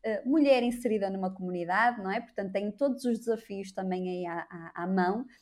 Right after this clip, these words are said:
e vou partilhando também muita da minha vulnerabilidade nas minhas redes sociais, muito para também perceberem que por trás da psicóloga, não é? Porque às vezes há esta crença de que a psicóloga é uma pessoa que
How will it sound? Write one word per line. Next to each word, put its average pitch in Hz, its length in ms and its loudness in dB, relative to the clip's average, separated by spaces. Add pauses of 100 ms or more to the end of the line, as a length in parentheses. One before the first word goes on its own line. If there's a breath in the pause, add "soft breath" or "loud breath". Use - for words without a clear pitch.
(100)
e 226 60 0
vou 240 160 4
partilhando 214 580 0
também 185 280 -2
muita 247 340 2
da 220 100 -2
minha 202 220 -4
vulnerabilidade 180 760 -2
nas 175 160 -4
minhas 180 220 -6
redes - 300 -12
sociais, 170 520 -8
muito 180 300 -8
para 185 300 0 (280 loud breath)
também 196 220 0
perceberem 196 520 -2
que 190 80 -12
por 190 140 -8
trás 208 320 6
da 208 80 -4
psicóloga, 180 880 2 (220)
não 156 100 -6
é? 175 80 -4
Porque - 160 -8
às 175 120 -2
vezes 185 140 -2
há 180 60 4
esta 190 220 -2
crença 180 460 -4
de 160 80 -12
que - 100 -14
a 165 60 -10
psicóloga 175 560 -4
é - 20 -2
uma 175 140 -6
pessoa 180 340 -4 (240)
que 190 220 -2